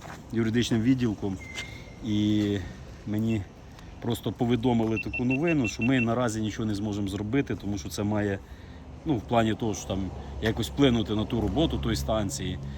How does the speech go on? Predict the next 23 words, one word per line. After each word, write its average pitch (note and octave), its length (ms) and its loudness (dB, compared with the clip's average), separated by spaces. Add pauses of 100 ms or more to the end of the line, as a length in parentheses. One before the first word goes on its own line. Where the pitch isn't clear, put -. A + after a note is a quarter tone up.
(180)
і F#2+ 60 -6
так G2+ 160 0
далі, G2 220 0
оскільки G#2+ 440 -2 (640)
дозвіл, G#2 380 0 (680)
е, F#2+ 220 -2
водокористування A2 760 0
все-таки A2 440 -2
є, C#3+ 400 4
а, G2 360 0 (640)
а F#2+ 120 -6
чи A2 160 -2
перевищені A#2 580 2
ліміти, B2+ 440 2
чи - 160 -6
що, - 180 -4
це A2 120 -4
вже G#2 120 -2
наступна A2 420 -2
стадія G#2 500 0
цього G#2 220 0
розслідування. F2 680 -4 (560)
І G#2+ 400 2